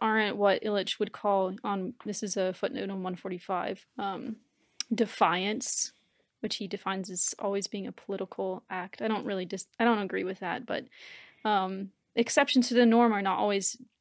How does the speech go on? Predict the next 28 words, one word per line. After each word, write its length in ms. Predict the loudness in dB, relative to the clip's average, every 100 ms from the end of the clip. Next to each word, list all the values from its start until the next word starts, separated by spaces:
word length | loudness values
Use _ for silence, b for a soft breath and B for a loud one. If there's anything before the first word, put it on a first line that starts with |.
| -6
defiance, 920 | -2 -2 2 2 2 -4 -2 -2 -4 -4 0
uh, 220 | 2 2
which 420 | 0 -2 -2 -10 _ _ 0
are 160 | 2
those 240 | 6 4 4
instances 540 | 2 2 0 0 0
of 100 | 2
infraction 720 | 0 0 4 4 2 -2 -2 0
that 260 | -2 -2
constitute 600 | 0 0 0 -4 -6 -4
a 40 | -2
symbolic 520 | -2 2 4 2 0
attack 460 | -8 2 2 2 0
on 140 | -4
the 100 | -2
established 560 | -6 -2 -2 -2 -6 -6
order. 360 | -6 -6 -6 -10 B B B B B
Like, 120 | 0
when 240 | 4 6 4
a 80 |
woman 260 | 0 -2 -2
in 120 | -2
that 200 | -2 -4 _
situation 720 | 0 0 2 4 4 2 0
takes 320 | -2 -2 0
on 400 | 2 2 0 -4 -6
the 140 | -4
male 460 | -2 -2 -2 -6